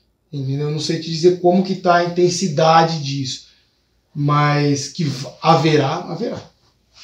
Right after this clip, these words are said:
Não tenha dúvida. É, solicitação de relatório de impacto a hora que você quiser. A hora que, a hora que a autoridade quiser, assim, "Me dá aí, ô M B M, me dá um relatório de impacto aí de como é que tá." E aí você tem que mandar aquele documento que você opera.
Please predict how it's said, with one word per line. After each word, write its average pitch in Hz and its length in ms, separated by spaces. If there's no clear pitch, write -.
Não 151 120
tenha 175 280
dúvida. 202 420
É, 165 320
solicitação 185 560
de 180 100
relatório 190 320
de 180 60
impacto 185 340
a 208 40
hora 214 100
que - 60
você 277 80
quiser. 165 500
A 170 60
hora 170 80
que, 208 160
a 208 80
hora 190 140
que 202 80
a 208 40
autoridade 196 520
quiser, 165 320
assim, 190 260
"Me 175 80
dá 170 220
aí, 220 180
ô 170 240
M 170 140
B 180 100
M, 175 320
me 156 80
dá 143 140
um 165 40
relatório 196 400
de 196 100
impacto 180 360
aí 165 80
de 165 60
como 170 140
é 170 40
que 165 100
tá." 165 240
E 170 100
aí 160 80
você 208 120
tem 247 160
que 277 100
mandar 202 380
aquele 233 320
documento 180 680
que - 80
você 226 80
opera. 202 580